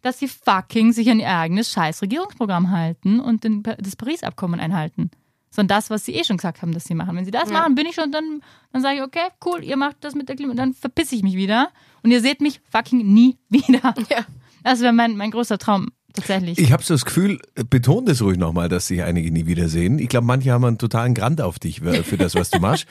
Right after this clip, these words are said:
Speaker 1: <laughs>
Speaker 3: Vielleicht musst du das nur
Speaker 1: Ja.
Speaker 3: öfter, vielleicht
Speaker 1: Okay.
Speaker 3: musst du das in
Speaker 2: Vielleicht
Speaker 3: Interviews
Speaker 2: hilft's.
Speaker 3: öfters, äh, no, no, no, no offense. Ich, ich,
Speaker 1: Ja.
Speaker 3: ich spreche jetzt nur für die, die, die den Hate bringen. Vielleicht musst du das öfters erwähnen. Hey, wenn wir das ändern, bin ich weg.
Speaker 1: Okay, alles klar.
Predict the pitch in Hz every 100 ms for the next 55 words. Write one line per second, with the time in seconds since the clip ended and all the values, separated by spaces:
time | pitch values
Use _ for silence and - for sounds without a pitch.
0 | - - - 139 127 156 - 120 113 127
1 | 214 - - 139 - - 139 139 180 175
2 | 151 131 143 269 - 185 - - - 165
3 | 330 190 - - _ - 135 - - 113
4 | 131 131 123 - 92 127 117 110 101 180
5 | 214 120 127 110 127 113 120 120 139 113
6 | - 117 95 87 107 95 98 85 - 107
7 | 92 87 82 202 214 147 117 127 160 139
8 | 175 151 117 - 143 120 104 98 165 139
9 | 170 - - 233 202 185 165 160 156 202
10 | 196 165 185 185 220 - - - 247 -
11 | 233 226